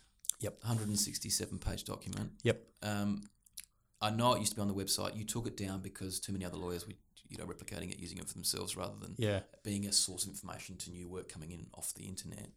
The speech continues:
Speaker 1: Yep.
Speaker 2: Um, I just was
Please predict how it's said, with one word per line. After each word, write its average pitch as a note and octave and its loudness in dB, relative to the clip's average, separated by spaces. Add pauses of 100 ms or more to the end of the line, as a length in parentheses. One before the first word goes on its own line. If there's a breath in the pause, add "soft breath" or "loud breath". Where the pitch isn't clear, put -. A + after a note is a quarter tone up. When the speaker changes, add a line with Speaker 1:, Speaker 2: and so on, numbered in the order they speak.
(120 loud breath)
Speaker 1:
Yep. A2+ 2 (180)
Speaker 2:
Um, F#2 2 (340)
I B2 6
just A#2 2
was G#2 -2